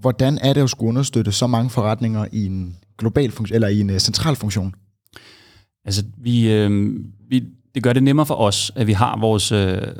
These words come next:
Speaker 2: vores delivery teams, som er digital ambulance og digital healthcare og, og de andre teams. Fordi vi egentlig leverer igennem dem. Så i forhold til at prioritere, så, så ligger det nogle gange et, et, eller heldigvis et, et niveau højere, hvor at,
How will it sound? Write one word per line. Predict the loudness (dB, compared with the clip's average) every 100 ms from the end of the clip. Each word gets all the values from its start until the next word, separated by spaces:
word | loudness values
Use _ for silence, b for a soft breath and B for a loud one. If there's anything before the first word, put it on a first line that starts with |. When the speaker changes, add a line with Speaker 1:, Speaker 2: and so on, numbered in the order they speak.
| -20 -20 _ _ _
Speaker 2:
vores | -4 -2
delivery | 0 2 2
teams, | -2 0 0 0
som | 0 0
er | 0 0
digital | -4 -4 -4 -2 -2
ambulance | -2 0 -2 -2 -4 -4 -4
og | -4
digital | -4 -4 -2 -4
healthcare | -4 -8 -6 -6 -4
og, | -4 -4 -6 -8
og | -4
de | -2
andre | -2 -4
teams. | -4 -4 -4 -8 b b b b b b b _ _ _
Fordi | -4 0
vi | 2 2
egentlig | 2 -2 -4 -14 _
leverer | -2 0 0 -2
igennem | -4 -4 -4
dem. | -8 -10 -14 _ _ _ _
Så | -4 0 2 0 -4
i | -4
forhold | 0 2
til | 2
at | -2
prioritere, | -2 -4 -2 -4 -4 -4
så, | -4
så | 0
ligger | 2 2 2
det | 0
nogle | 0 0
gange | 0 0
et, | -2 -6
et, | -12 -16 -16 -8
eller | -4
heldigvis | 0 0 0 -2 -8
et, | -10 -8
et | -8 -2
niveau | 0 0
højere, | 0 -2 -2 -4 -4
hvor | -2 0
at, | -2